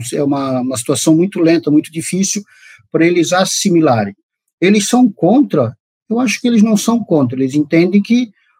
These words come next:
o mercado é esse e tal, mas é um, é, é um desafio que as cooperativas têm,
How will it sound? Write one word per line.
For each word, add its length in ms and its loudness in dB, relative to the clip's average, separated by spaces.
o 80 -4
mercado 480 0
é 40 2
esse 360 -2
e 20 -16
tal, 300 -4
mas 300 -2
é 100 2
um, 420 -2
é, 240 -4
é 80 -2
um 100 2
desafio 560 -2
que 80 -2
as 100 -2
cooperativas 840 0
têm, 360 0